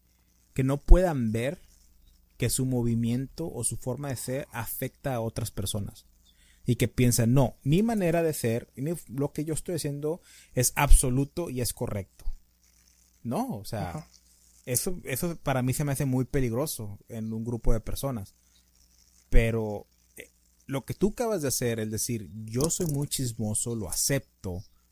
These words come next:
Speaker 1: porque me gusta oír de las demás personas". O sea, eh, tienes ese nivel de que estás tomando responsabilidad de tus actos.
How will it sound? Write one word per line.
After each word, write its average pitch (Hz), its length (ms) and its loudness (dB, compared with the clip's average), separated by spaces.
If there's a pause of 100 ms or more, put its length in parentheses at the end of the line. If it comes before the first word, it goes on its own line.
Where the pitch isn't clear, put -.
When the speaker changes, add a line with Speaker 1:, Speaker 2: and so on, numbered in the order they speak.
(340)
Speaker 1:
porque - 300 4
me 120 140 0
gusta 127 440 -2
oír 104 340 -6 (320)
de 120 260 -2
las 110 140 0
demás 107 280 -2
personas". 107 580 -2 (840)
O 123 80 -4
sea, 139 220 -2
eh, - 120 -18 (100)
tienes 151 320 -2
ese 170 160 -4
nivel 143 320 -4
de 147 120 -4
que - 80 -8
estás - 220 -8
tomando 135 560 -4 (300)
responsabilidad 110 720 4
de 113 100 -2
tus - 160 -8
actos. - 440 -6